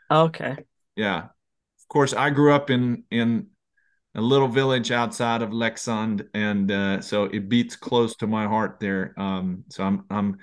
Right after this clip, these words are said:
Speaker 2: there is an interesting guy, Anton Johansson, who is Thomas Johansson, the general manager of Leksand. His son just signed a rookie deal with, with Leksand. Uh, so he is a oh four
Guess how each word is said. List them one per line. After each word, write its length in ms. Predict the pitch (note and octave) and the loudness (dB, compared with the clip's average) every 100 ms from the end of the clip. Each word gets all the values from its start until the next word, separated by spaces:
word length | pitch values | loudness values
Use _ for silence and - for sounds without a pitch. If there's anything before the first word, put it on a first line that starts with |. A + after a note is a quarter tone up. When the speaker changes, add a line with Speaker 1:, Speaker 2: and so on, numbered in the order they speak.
| - _ | -18 _
Speaker 2:
there 200 | C3+ C#3 | 6 6
is 380 | D#3+ F#3 F3+ D#3 | 6 6 6 4
an 160 | C#3+ | 0
interesting 720 | - C#3+ D#3+ B2+ B2 - A#2 | 0 2 4 2 0 -2 -2
guy, 280 | A2 G#2+ G#2+ | 0 0 0
Anton 420 | F#2 B2 B2 A#2 | 0 -2 -2 -4
Johansson, 760 | A2+ A#2+ B2 A#2+ A2 G#2 G#2 - - | -2 -2 -2 -4 -4 -4 -6 -10 -12
who 220 | G#2 A#2 - | -2 0 2
is 400 | A2 G#2 - - - | 2 2 0 -4 2
Thomas 440 | F#3+ F3 B2 A2 | 4 6 4 2
Johansson, 420 | A#2 A#2 A2+ A2 | 0 0 0 -2
the 80 | G#2 | -2
general 280 | F#2 B2+ A#2+ | 0 2 4
manager 520 | A#2 C3 B2+ G#2 G#2+ | 4 4 2 0 -4
of 80 | G2+ | -4
Leksand. 380 | G#2+ G#2+ G#2+ G2 | -6 -6 -4 -2
His 200 | A#2+ - | -2 0
son 440 | B2 A2+ G#2+ G#2 - _ _ - | 2 4 2 -2 -12 _ _ -8
just 320 | A2 C#3 C#3 | 2 4 4
signed 220 | C3+ B2+ | 4 4
a 40 | A#2+ | 4
rookie 280 | A#2+ B2+ | 2 0
deal 320 | G#2+ A2+ A2+ G#2+ | 0 2 2 0
with, 340 | G#2+ G#2 F#2+ _ _ | -2 -4 -6 _ _
with 200 | - G#2+ | -6 -4
Leksand. 680 | G#2+ A2+ A2+ - G#2+ G2+ F#2+ - _ _ _ _ | 0 0 0 0 2 0 0 -8 _ _ _ _
Uh, 420 | - G#2 G2 F#2+ F2+ - _ _ _ | -4 0 2 0 -4 -12 _ _ _
so 160 | A#2 | -2
he 240 | G#2+ C#3 D3+ | 2 2 2
is 360 | A#2+ B2 A2 - | 2 2 0 -2
a 360 | A2+ A2 G2+ - | -2 -2 -4 -2
oh 340 | A#2+ B2+ B2+ | 2 2 2
four 880 | A#2 - - - C#3 C3 A2+ G#2 G2 | -2 -12 -20 -6 -2 2 4 2 0